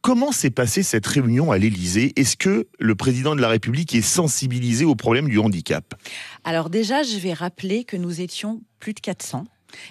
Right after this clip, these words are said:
Speaker 2: Il y avait beaucoup d'associations, hein, représentant tous les handicaps, des élus, hein, des membres du gouvernement. Il y a une grosse mobilisation.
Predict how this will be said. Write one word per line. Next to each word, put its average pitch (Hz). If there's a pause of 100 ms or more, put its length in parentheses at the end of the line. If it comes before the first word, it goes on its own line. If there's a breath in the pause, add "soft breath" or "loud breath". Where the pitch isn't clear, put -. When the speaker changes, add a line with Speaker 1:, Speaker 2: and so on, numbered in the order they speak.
Speaker 2:
Il 170
y 175
avait 170
beaucoup 208
d'associations, 165
hein, 143
représentant 180
tous -
les 233
handicaps, 151 (480 loud breath)
des 185
élus, 180
hein, 147
des 156
membres 202
du 160
gouvernement. 165
Il 175
y 170
a -
une 196
grosse 175
mobilisation. 151